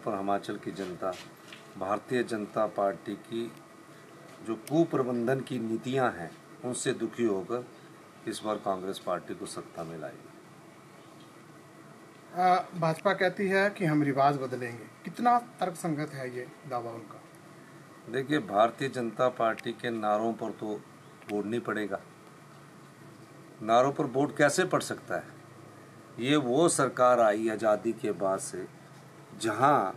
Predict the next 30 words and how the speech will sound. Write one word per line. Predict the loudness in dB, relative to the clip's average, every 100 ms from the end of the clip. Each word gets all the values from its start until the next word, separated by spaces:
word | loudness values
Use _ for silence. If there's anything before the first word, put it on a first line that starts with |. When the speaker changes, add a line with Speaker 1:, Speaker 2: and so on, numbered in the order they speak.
| -12 -20 -18 -6
Speaker 1:
समाज | 2 6 6 6
का | 2 4
कोई | 6 8
वर्ग | 8 6 4
खुश | -2 -8 -4
नहीं | -6 -6
है। | -10 -14 -20 -20 -20 -20 -20 -20 -4 4
आज | 6 6 4 4
बागवान | 6 6 6 6 4
परेशान | 4 2 4 4 4 4
है, | -4 -8 -16 -6
किसान | 0 6 6 6
परेशान | 0 -4 -2 2 2 2
है, | -2 -2 -4
मजदूर | -4 2 4 4
परेशान | 4 0 4 4 4 2
है, | 0 -4 -16 -18 -20 -18 0
महिलाएं | 4 6 8 6
परेशान | 4 0 4 4 4 0
है, | -6 -10 -16 -18 -18 -18 -2
युवा | 4 8 6
साथी | 8 6 6 2
बेरोजगारी | 4 4 4 6 6 6
की | 2 4
लाइन | 4 4
में | 2 -2
कतार | 4 6 6
लगकर | 4 0 0 -2
खड़े | 2 4
होकर | 6 4 2